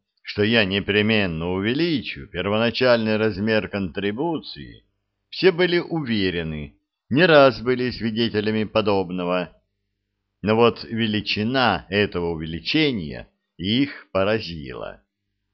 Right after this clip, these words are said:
Обычно я ограничивался увеличением максимум на десятую часть.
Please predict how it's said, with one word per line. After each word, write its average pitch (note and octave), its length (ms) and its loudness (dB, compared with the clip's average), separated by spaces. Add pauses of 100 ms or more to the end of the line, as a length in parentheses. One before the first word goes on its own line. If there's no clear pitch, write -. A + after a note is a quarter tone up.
(140)
Обычно E3+ 400 4
я E3 220 4
ограничивался C#3+ 880 2
увеличением B2+ 880 -2 (380)
максимум C#3 680 -2
на C3 100 0
десятую A2+ 560 -4
часть. - 520 -12